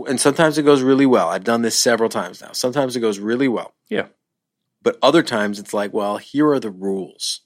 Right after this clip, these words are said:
Speaker 1: for the brand.
Speaker 2: Mm-hmm.
Speaker 1: The brand has to look young. The brand has to look hip. The brand has to look cool. You can't have anyone say, these are the, these are the, the rules around the brand that are very important."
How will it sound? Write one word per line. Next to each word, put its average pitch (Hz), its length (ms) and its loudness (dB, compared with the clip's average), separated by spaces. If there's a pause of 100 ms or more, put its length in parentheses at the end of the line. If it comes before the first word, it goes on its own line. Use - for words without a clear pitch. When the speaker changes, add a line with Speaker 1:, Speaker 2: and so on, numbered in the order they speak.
(220)
Speaker 1:
for 104 140 -8
the 85 80 -12
brand. 80 320 -16 (100)
Speaker 2:
Mm-hmm. 123 260 -10 (280)
Speaker 1:
The 101 80 -8
brand 107 260 -2
has 101 200 -6
to - 100 -14
look 95 180 -14
young. 104 380 -6
The - 80 -16
brand 101 240 -8
has 101 220 -10
to 113 60 -10
look 101 180 -8
hip. - 280 -8
The - 80 -20
brand 101 320 -8
has 98 160 -10
to 98 80 -14
look 101 160 -10
cool. 104 240 -2
You 85 140 -18
can't 104 240 -8
have 101 160 -6
anyone 101 280 -6
say, 104 200 -8 (320)
these 113 200 0
are 117 40 2
the, 110 180 4
these 110 220 -2
are - 20 2
the, 113 240 -2
the 127 120 2
rules 123 420 6
around 107 320 2
the 120 100 2
brand 98 380 -2
that 98 80 -4
are 98 60 -2
very 107 280 0
important." 120 500 -2